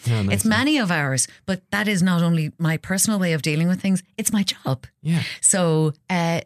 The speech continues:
Speaker 2: I wanted to put it back in the work. I managed to do that this year. And it looks like, hopefully, watch this space. It looks like hopefully it'll be back.
Speaker 1: Amazing.
Speaker 2: Um, so that's been brilliant. That's been a way to reconcile both those worlds. But sometimes I don't deal. And I,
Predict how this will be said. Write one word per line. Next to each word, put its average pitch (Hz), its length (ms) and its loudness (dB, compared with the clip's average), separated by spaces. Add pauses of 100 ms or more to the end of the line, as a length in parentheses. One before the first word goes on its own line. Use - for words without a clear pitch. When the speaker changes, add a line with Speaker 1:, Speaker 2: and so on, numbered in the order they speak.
Speaker 2:
I 180 80 -2
wanted 220 220 -2
to 214 80 -4
put 196 120 -2
it 170 80 -4
back 160 200 -4
in 165 40 0
the 160 60 2
work. 160 240 -2
I 165 80 -2
managed 160 380 0
to 156 60 -10
do 156 100 -4
that 143 180 -6
this - 220 -4
year. 127 120 -6
And 143 120 -2
it 147 100 -2
looks 196 320 0
like, 151 160 -2
hopefully, 226 640 -4
watch 185 240 -6
this 170 140 -2
space. - 400 -4
It 165 120 -6
looks 175 160 -6
like 165 140 -4
hopefully 147 300 -10
it'll 131 100 -12
be - 100 -16
back. - 220 -20 (320)
Speaker 1:
Amazing. 113 400 -2
Speaker 2:
Um, 180 220 0
so 220 160 0
that's 247 200 -4
been 226 180 -2
brilliant. 175 260 0
That's 214 160 -2
been 220 140 0
a 196 40 0
way 175 160 0
to 175 180 0
reconcile 160 460 -2
both 156 400 -2
those 147 240 -2
worlds. 139 320 -4 (340)
But - 120 -4
sometimes 311 400 2
I 262 80 -2
don't 262 240 -2
deal. 208 260 0
And 214 180 -2
I, 254 280 -2